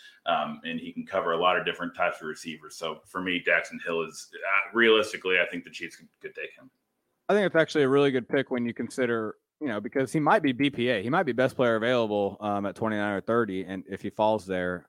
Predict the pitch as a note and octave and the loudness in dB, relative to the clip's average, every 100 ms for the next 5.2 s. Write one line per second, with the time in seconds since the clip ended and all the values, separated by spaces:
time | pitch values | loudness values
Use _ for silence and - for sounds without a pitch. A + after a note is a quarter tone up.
0 | F#2+ F#2+ F#2+ F#2+ F2 G2 G#2+ A#2 G2 - | -8 -4 -4 -4 -4 0 4 4 2 2
1 | A#2+ A2+ G2 A#2 - B2+ G#2 A2+ G#2+ F2+ | 2 2 -2 -8 0 2 2 0 -2 -4
2 | G2+ F#2 G#2+ F#2+ F2+ - _ _ _ _ | -8 -6 -2 -2 -2 -8 _ _ _ _
3 | - G#2+ B2 G#2+ C3+ D3+ - C#3+ B2 C#3 | -10 -2 -2 4 8 8 6 2 4 4
4 | C3+ A#2+ C3 A#2 A#2 A2 A#2+ A#2 A#2+ A2+ | 4 2 -2 -4 -2 2 4 4 4 6
5 | A2 - | 4 2